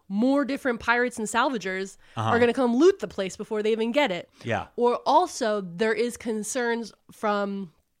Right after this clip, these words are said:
Speaker 1: some of the people that have worked for Varix for a long time that Varix wouldn't honor their word. That unless they had physical proof, that Varix would be like, "You didn't see that. No, you didn't find that.
Speaker 2: Oh,
Speaker 1: That's
Speaker 2: they
Speaker 1: not
Speaker 2: would
Speaker 1: what it
Speaker 2: hush
Speaker 1: was."
Speaker 2: it up.
Speaker 1: They would hush it up.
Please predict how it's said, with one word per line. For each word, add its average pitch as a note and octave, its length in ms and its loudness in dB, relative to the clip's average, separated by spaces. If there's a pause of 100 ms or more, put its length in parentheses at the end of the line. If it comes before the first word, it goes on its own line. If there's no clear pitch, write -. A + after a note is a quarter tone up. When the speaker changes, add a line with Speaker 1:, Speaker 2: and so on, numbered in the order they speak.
(200)
Speaker 1:
some A3+ 240 -2
of A3 60 -2
the G#3+ 60 -8
people G3+ 160 -4
that G3 120 -2
have F3+ 100 -8
worked G3+ 160 -6
for F#3+ 120 -12
Varix A3+ 320 -4
for G#3 60 -10
a F#3 60 -6
long F3 200 -8
time F3 320 -12 (420)
that A3 160 0
Varix A3+ 380 0
wouldn't G3+ 320 -2
honor F#3+ 240 -4
their F3 160 -8
word. E3 420 -6 (760)
That A3 140 4
unless G#3+ 340 0
they A3+ 100 0
had G#3 180 -2
physical A3 540 -2
proof, G3+ 580 -6 (460)
that A3 120 -2
Varix G#3+ 220 2
would - 80 -12
be B3 60 0
like, A#3 180 -2
"You B3+ 140 2
didn't B3+ 180 0
see F3 160 -12
that. F#3 300 -14 (640)
No, A3+ 180 4
you A#3+ 180 6
didn't C#4 220 2
find F#3+ 300 -4
that. E3 180 -6
Speaker 2:
Oh, G#3 60 2
Speaker 1:
That's G#3+ 120 0
Speaker 2:
they A3 60 0
Speaker 1:
not - 140 0
Speaker 2:
would F#3 80 -4
Speaker 1:
what - 0 -
it G#2 120 2
Speaker 2:
hush - 120 -8
Speaker 1:
was." G2+ 60 -6
Speaker 2:
it F2+ 40 -6
up. F2+ 300 -8
Speaker 1:
They A3+ 100 4
would A3 80 4
hush G#3 320 -4
it G#3+ 80 -2
up. G#3+ 260 -2